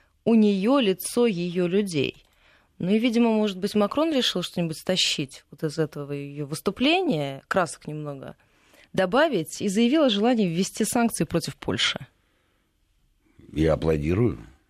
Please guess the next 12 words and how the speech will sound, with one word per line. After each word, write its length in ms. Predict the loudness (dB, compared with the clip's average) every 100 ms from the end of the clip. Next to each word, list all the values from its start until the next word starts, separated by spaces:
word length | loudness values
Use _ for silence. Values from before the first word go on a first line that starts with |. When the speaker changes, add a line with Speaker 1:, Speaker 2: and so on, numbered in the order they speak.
| _ _ _ _ _ _ _ _ _
Speaker 2:
Ну, 160 | -2 0
а 80 | 2
че 160 | 0
ж? 40 | 0
Speaker 1:
Когда 320 | 0 2 0
права 580 | 2 2 4 2 0 -2
и 80 | -8
ценности, 880 | -4 2 4 4 2 -4 -4 -4 -6 _ _
м, 240 | 2 2
наша 280 | 4 0 0
любимая 280 | -2 0 0
тема, 420 | 0 -4 -6 -8